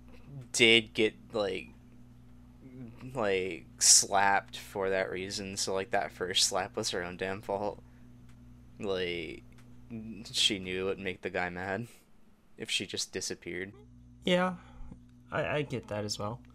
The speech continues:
Speaker 1: It's like, uh, it's like poking the bear, almost. Like, yeah, you're dealing with a pissed off grizzly, why you gonna poke it?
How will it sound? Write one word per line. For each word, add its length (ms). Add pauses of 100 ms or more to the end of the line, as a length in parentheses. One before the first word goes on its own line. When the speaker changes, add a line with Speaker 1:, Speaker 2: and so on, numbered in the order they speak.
(500)
Speaker 1:
It's 160
like, 200
uh, 360
it's 140
like 140
poking 380
the 80
bear, 540 (520)
almost. 760
Like, 360
yeah, 160
you're 180
dealing 320
with 120
a 40
pissed 320
off 200
grizzly, 640
why 140
you 80
gonna 200
poke 300
it? 120